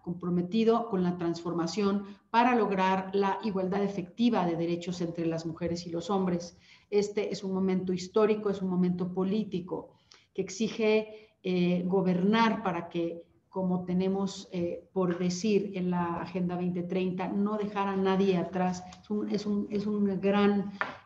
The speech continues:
eh, misión la que el Estado mexicano y los gobiernos del mundo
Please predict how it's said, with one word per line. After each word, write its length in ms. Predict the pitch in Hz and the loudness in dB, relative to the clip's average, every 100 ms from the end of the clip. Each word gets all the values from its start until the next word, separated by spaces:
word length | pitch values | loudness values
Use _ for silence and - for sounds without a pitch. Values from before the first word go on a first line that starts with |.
| - | -2
eh, 300 | 185 180 170 | 4 6 6
misión 760 | 180 190 - 233 220 208 190 185 | 6 4 4 6 6 8 6 4
la 180 | 180 | 0
que 260 | 180 175 175 | 2 0 2
el 100 | 185 | 2
Estado 440 | 180 - 185 190 | 0 0 2 2
mexicano 600 | 185 175 180 - 190 190 | 2 0 -2 -2 2 2
y 20 | 180 | 4
los 220 | 175 175 | 2 2
gobiernos 420 | 175 180 185 180 | 0 2 2 2
del 160 | 175 175 | 2 2
mundo 460 | 190 190 185 190 | 4 4 2 -4